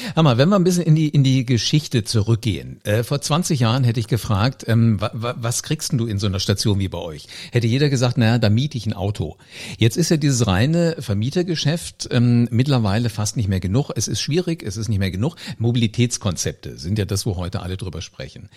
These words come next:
Wie sieht denn das bei der Europcar Mobility Group Germany aus?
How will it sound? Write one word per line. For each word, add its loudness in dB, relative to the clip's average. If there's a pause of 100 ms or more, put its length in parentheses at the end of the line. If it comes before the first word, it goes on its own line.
(260)
Wie 2
sieht -2
denn 0
das -2
bei 0
der 0
Europcar 0
Mobility -4
Group -8
Germany -8
aus? -12